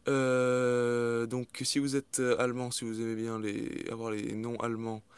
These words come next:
des Pokémon, vous cochez, mais bon, ça m'intéresse pas. Ensuite, utiliser des ins-, des in-, des encens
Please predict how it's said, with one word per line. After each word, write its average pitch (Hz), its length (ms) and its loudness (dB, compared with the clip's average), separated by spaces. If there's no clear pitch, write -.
des 131 80 -2
Pokémon, 120 640 -4
vous 135 180 -6
cochez, 139 640 -2
mais 123 80 -6
bon, 110 200 -8
ça - 240 -8
m'intéresse 117 400 -8
pas. 147 180 -10
Ensuite, 156 500 4
utiliser 190 380 2
des 170 80 6
ins-, 160 280 2
des 120 340 2
in-, 139 200 0
des 113 240 -2
encens 143 440 2